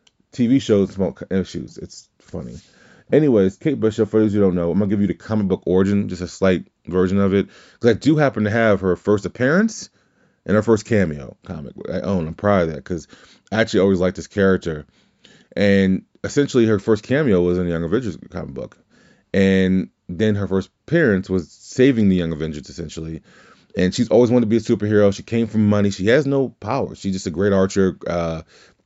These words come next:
athletic, sarcastic, all that good stuff. And so, uh, end up fighting with the Young Avengers. She ends up, like,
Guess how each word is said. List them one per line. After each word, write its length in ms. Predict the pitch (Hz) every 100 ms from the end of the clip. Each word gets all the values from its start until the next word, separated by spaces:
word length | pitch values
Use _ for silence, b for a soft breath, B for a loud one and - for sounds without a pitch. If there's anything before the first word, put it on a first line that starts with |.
| -
athletic, 600 | 87 85 101 101 98 - b b b
sarcastic, 840 | - 107 - 101 95 - 95 -
all 140 | - 95
that 120 | 85
good 140 | 80
stuff. 440 | - - - - - b b b -
And 260 | 101 101 98
so, 600 | - 107 101 98 95 87 _ _ _ _ _ _ _ -
uh, 240 | 107 101
end 160 | 107 120
up 80 | 98 - _ _ _
fighting 320 | _ - 120 120
with 80 |
the 80 | 101
Young 120 | 113
Avengers. 340 | 107 101 101 98
She 80 | 113
ends 140 | 113
up, 100 | 104
like, 220 | 92 90